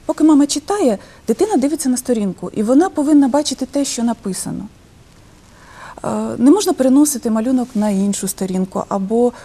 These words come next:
робити так, щоб взагалі там не було малюнку. Д-, увага дитини розсіюється.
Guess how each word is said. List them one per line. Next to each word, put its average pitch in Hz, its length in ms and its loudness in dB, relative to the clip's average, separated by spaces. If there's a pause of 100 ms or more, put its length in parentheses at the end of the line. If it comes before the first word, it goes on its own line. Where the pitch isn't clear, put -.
(120)
робити 220 300 0
так, 247 220 -4
щоб 202 180 -4 (340)
взагалі 208 380 0
там 202 180 0
не 185 100 0
було 185 260 -6
малюнку. 185 520 -6 (1400)
Д-, 185 160 -8
увага 320 260 -2
дитини 277 300 2
розсіюється. - 760 -6